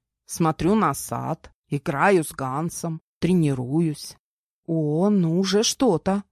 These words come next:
Алиса хотела зацепить его вопросом про любимые книги, но тут выявилось нечто поинтереснее.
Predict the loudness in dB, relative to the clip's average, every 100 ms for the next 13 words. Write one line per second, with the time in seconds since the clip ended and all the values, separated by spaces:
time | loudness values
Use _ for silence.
0 | _ -2 0 0 0 -2 0 2 2 0
1 | -2 -2 -2 -2 -2 -2 -2 -2 0 0
2 | 2 0 2 0 2 2 2 4 4 6
3 | 2 0 2 4 2 -2 -10 -10 -2 0
4 | 2 0 2 0 2 2 2 2 2 2
5 | 2 0 -4 0 2 2 0 -2 -6 -12
6 | -20 -20